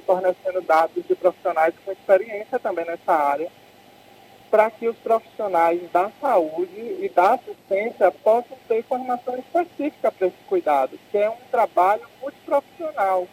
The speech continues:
Não existe um saber mais importante que o outro. A gente tem que pensar numa qualidade de vida,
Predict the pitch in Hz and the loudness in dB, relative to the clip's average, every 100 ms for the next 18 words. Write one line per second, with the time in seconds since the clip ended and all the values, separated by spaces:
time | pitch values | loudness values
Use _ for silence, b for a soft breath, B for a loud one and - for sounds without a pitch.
0 | - - _ _ 214 262 294 294 339 - | -18 -20 _ _ -12 -10 -10 -12 -12 -4
1 | 269 - 196 190 185 185 190 180 - 175 | -4 -2 -2 -2 -4 -4 -2 -2 -2 -10
2 | - 202 165 151 147 175 196 220 - 247 | -6 -2 -2 -4 -4 -6 -6 -12 -12 -12
3 | 240 294 - - _ - 226 233 - 226 | -10 -12 -12 -16 _ -2 0 0 2 2
4 | 233 - 240 240 - 220 226 - 202 185 | 2 -4 -4 -2 2 2 2 2 2 0
5 | 220 202 170 208 214 - 196 196 | -12 -14 -12 -10 -10 0 0 0